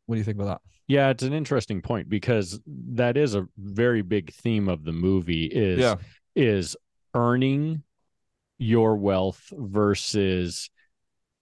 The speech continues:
Speaker 2: being given your wealth.
Speaker 1: Mm-hmm.
Speaker 2: And, and so, you know, I think, you know, it's a little bit hard of a question for me to answer because I, you know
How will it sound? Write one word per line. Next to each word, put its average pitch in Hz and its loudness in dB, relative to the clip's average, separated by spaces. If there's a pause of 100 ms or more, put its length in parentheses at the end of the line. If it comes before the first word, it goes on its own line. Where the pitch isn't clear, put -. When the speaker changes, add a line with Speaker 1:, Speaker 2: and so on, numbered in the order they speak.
(140)
Speaker 2:
being 101 0
given 82 0
your 69 -6
wealth. - -8 (320)
Speaker 1:
Mm-hmm. 98 -2 (240)
Speaker 2:
And, 104 0 (160)
and 113 0
so, 110 2 (400)
you 135 2
know, 113 2 (320)
I 117 -2
think, 151 -4 (160)
you 135 -4
know, 101 -2
it's 110 -6
a 127 2
little 175 6
bit 135 4
hard 117 2
of 104 -2
a 104 -2
question 107 -2
for 110 -6
me 104 0
to 104 0
answer 101 -2
because 107 0
I, 104 -2 (340)
you 131 0
know 104 0